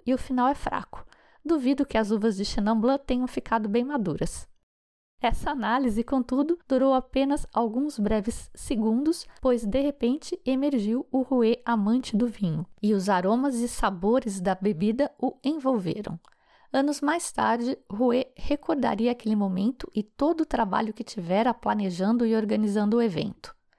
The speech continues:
"Ele salvou nossa sanidade", ele disse.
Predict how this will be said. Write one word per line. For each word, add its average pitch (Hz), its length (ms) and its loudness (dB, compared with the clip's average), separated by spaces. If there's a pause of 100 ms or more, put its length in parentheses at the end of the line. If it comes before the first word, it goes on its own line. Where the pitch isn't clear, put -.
(500)
"Ele 202 240 2
salvou 208 720 -2
nossa 220 340 0
sanidade", 208 920 -4 (540)
ele 165 180 -2
disse. - 440 -10